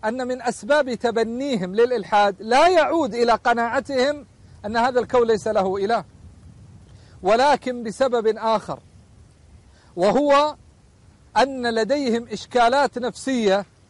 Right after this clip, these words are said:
ومشكلة مع المجتمع لم يتعاطوا معها بشكل جيد إلا بإنكار الذات الإلهية. ولهذا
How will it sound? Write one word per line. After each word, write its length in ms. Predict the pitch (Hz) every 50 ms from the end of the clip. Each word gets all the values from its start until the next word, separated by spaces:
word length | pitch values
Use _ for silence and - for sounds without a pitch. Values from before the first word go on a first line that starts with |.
| _ _ _ _ _ -
ومشكلة 600 | 170 185 202 240 294 269 - - - 269 254 240
مع 180 | 233 247 220 240
المجتمع 540 | 240 233 262 - - - 240 233 226 208
لم 180 | 226 262 311 349
يتعاطوا 640 | 381 359 - - 277 254 262 269 254 - 254 240 240
معها 240 | 254 240 226 226 247
بشكل 420 | 214 202 - 247 - - 226 196
جيد 360 | 175 233 247 247 254 262 214 - - - _ -
إلا 320 | 226 262 269 262 262 262
بإنكار 760 | 247 233 254 233 220 220 196 - 240 240 247 254 254 233 214 - - _ _ -
الذات 440 | 196 190 175 175 233 254 254 - -
الإلهية. 720 | 233 220 240 214 220 220 208 196 233 226 196 160 135 117 - _ _ _ _ _ _ _ _ _ _ _ -
ولهذا 760 | 180 196 214 214 214 254 269 269 247 269 277 285 294 269